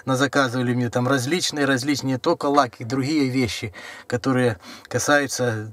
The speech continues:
маникюра там. Вот, так что, девочки, подписывайтесь на канал, ставьте лайк, чтоб я знал, что вы смотрите. Женщины смотрят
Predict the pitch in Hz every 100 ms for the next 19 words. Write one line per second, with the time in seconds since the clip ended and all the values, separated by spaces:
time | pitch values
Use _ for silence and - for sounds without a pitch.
0 | - 117 120 123 110 - 165 143 127 120
1 | 110 - - - 127 120 147 143 - 131
2 | - _ - - - - - 113 160 165
3 | - - 156 131 - _ _ _ - 120
4 | - 170 - 165 165 151 156 139 147 143
5 | 127 - - 123 139 135 160 147 143 143
6 | 139 123 151 147 - 143 143 180 - 151
7 | 143 123 113 113 98 104 170 156 - 147
8 | 135 147 131 131 127